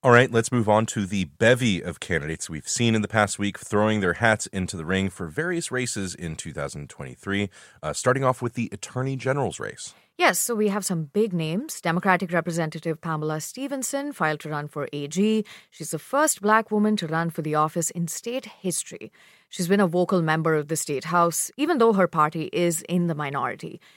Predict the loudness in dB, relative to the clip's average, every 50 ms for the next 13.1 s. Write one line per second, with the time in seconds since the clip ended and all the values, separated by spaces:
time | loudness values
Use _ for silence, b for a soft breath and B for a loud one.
0 | b b b b -6 -2 0 2 2 2 4 2 2 2 2 0 -2 -4 -4 -4
1 | -6 -8 -8 -8 -8 -6 -6 -6 -4 2 6 8 8 8 8 6 6 4 4 4
2 | 2 0 -2 -4 -4 0 2 4 4 4 4 2 2 2 4 4 4 2 2 0
3 | 0 -2 -4 -4 -2 -2 0 2 2 2 2 0 -4 -4 -4 -6 -6 -6 -8 -8
4 | -8 -10 -12 -12 b b b b b b b b -2 2 2 2 2 0 0 0
5 | 0 2 4 4 4 4 2 0 0 0 0 0 0 0 0 -2 -4 -4 -4 -4
6 | -2 0 0 0 0 0 -2 -2 -2 -2 -2 -2 -4 -8 -8 -8 -6 -6 -6 -6
7 | -4 -6 -6 -6 -8 -10 -12 -10 -6 -2 0 2 2 2 2 0 -2 -4 -6 -6
8 | -4 -2 -2 0 2 2 2 2 2 0 0 0 0 0 0 0 0 0 0 -2
9 | -4 -2 2 2 2 2 2 0 -2 -2 -4 -6 -6 -6 -4 -4 -4 -4 -2 0
10 | 2 2 2 0 -2 -4 -6 -6 -6 -6 -4 -2 -2 -2 -2 -2 -2 -2 -2 -2
11 | -4 B B B B B B 4 4 4 6 6 6 6 6 4 2 2 0 0
12 | -2 0 0 0 0 0 0 0 0 0 -2 -4 -8 -12 -12 -12 -12 -14 -14 -14
13 | -16 -18